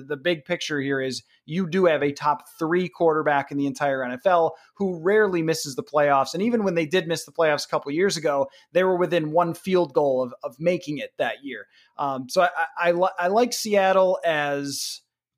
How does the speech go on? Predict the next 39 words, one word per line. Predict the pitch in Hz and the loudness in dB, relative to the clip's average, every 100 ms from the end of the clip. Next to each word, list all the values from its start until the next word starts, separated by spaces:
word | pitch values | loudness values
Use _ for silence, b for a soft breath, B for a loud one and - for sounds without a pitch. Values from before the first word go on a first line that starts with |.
| _ | _
they | 139 175 | -4 -2
could | 165 165 | -2 -6
probably | - - 180 185 196 175 180 | -6 0 2 4 0 0 -2
be | 156 170 | 0 0
a | 156 | 2
little | 165 175 | 2 2
better | 160 170 170 | 4 4 2
than | 156 151 147 135 | 2 0 -2 -6
the, | 147 139 135 | -4 -4 -4
uh, | 120 110 | -6 -8
accumulation | - 190 185 156 160 170 170 | -8 -2 0 0 0 0 -2
of | 160 | 0
their | 147 135 | 0 0
roster | 139 165 - 202 190 | 2 2 2 0 0
because | 160 - 156 | -2 -2 -2
of | 131 123 | -2 -8
who | 147 | -6
their | 123 | -6
quarterback | - 185 220 233 240 240 | -4 -2 0 0 0 2
is. | 254 254 - b b b b | 0 0 -4 b b b b
But | - 185 | -2 0
I'm | 220 | 0
skeptical, | 208 - - 277 285 214 196 151 147 151 - _ - | -2 -6 -2 0 2 -2 0 2 2 -2 -10 _ -8
and | 170 170 175 | -2 0 4
I | 175 | 4
will | 175 180 | 2 0
tell | 254 330 | 0 0
you | 262 | 0
why, | 202 247 170 147 | 2 4 4 2
because | 165 - 190 185 - | -4 2 2 2 -2
I | 175 277 | -2 0
actually | 262 240 | 0 2
have | 196 170 | 2 2
on | 165 | 0
my | 202 254 | 0 2
list | 165 147 - - 139 | 2 -2 -6 -14 -4
the | 185 | 0
Arizona | 196 165 175 139 | 2 2 0 0
Cardinals | 214 247 131 80 - | 0 0 -2 -12 -16